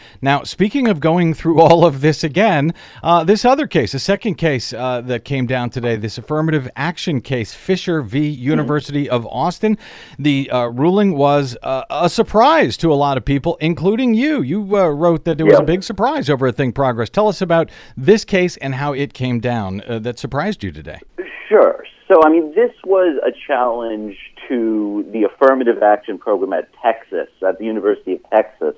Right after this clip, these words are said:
Speaker 2: which is actually fairly modest.
Speaker 1: Mm-hmm.
Speaker 2: Um, but, like, if, be, you know, part, partially because it's such a modest affirmative action program, if the Supreme Court had struck this program down, then it probably would have meant that affirmative action in college admissions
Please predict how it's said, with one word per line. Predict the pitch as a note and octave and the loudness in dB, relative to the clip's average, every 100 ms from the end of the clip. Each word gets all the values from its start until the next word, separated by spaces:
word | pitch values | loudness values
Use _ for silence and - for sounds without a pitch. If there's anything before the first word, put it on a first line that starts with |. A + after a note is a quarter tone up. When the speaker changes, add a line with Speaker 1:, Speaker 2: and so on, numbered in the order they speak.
| _ - - - | _ -20 -18 -10
Speaker 2:
which | C3 D4+ | -6 0
is | D#3 | 4
actually | A#3+ A#3+ F#3+ - | 4 4 0 4
fairly | D3 G#2+ F2+ | 4 4 0
modest. | G#2 C#3 A2 - - - | 2 2 2 -2 -14 -8
Speaker 1:
Mm-hmm. | A2+ A#2+ - | -4 -2 0
Speaker 2:
Um, | G#2+ G2+ G2 F#2+ F2+ - _ _ _ G#2 _ | 2 0 -2 -6 -10 -18 _ _ _ -20 _
but, | C3+ B2 A#2 A2 B2+ | 4 6 6 0 -2
like, | B2 A2 G#2 _ - | -2 -2 -4 _ -6
if, | F3+ - B2 | -4 -6 _
be, | C3+ | -18
you | B2+ A#3 | -12 -10
know, | D3+ | -10
part, | - E3 D3 - - | 0 0 0 -4 0
partially | D3 - A2+ | 0 0 -8
because | - _ F3 F3 C3+ | -16 _ -4 -4 -6
it's | - | -8
such | A#2+ - | -8 -6
a | F#2 | -4
modest | F2+ E2 E2 G2 | -4 -6 -8 -12
affirmative | - F#2+ F2+ F#2 | -8 -8 -8 -4
action | E2+ F2 - E2+ | -2 -2 -6 -14
program, | - F#2 F2 F#2 F2 F2 - _ _ _ _ | -4 -2 -2 -2 -2 -4 -8 _ _ _ _
if | F#3+ G3+ - _ _ _ - | 4 4 2 _ _ _ -2
the | C#3 | -2
Supreme | C#3 C3+ C3+ A#2+ | -2 -4 -6 -4
Court | A#2+ G#2+ A2 | 0 0 -2
had | - - | -12 -10
struck | B2 G#2 - G#2+ | -4 -4 -4 -6
this | C3+ - | -6 -4
program | A#2+ G2 F2+ F#2 F2 F2 | -4 -4 -2 -4 -6 -4
down, | F2+ F2+ F2 F2 E2+ E2+ _ _ - | -4 -4 -4 -6 -8 -14 _ _ -20
then | G2+ A#2 A2+ A2 G#2 G#2+ - | -2 0 2 0 -2 -6 -2
it | A#2 A2+ | -2 -2
probably | - C#3 A#2+ A2+ | 4 4 6 4
would | G#2+ | 2
have | G2 G2 | 0 0
meant | G2+ G2 | -4 -2
that | F#2+ F#2 | -2 -2
affirmative | - G2+ G2+ F#2+ | -2 -2 -2 -4
action | F#2 F2+ - F#2 | -2 -2 -2 -10
in | F#2 | -12
college | G2 F#2+ F2 E2+ | -2 0 0 -4
admissions | - F2 - F2+ E2 | -6 -6 -4 -8 -10